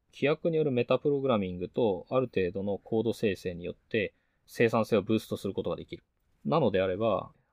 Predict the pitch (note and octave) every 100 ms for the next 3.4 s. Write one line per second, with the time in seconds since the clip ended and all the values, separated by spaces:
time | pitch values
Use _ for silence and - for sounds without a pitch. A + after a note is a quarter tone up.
0 | _ D3 D#3 - G2 F#2+ G2+ F2+ - G#2+
1 | G#2+ G#2+ A2+ G2 F#2 G2+ F#2+ F#2+ E2+ F#2
2 | G2+ F#2 - _ _ F#2+ G#2 A2+ A2+ A2
3 | B2+ F#2+ F#2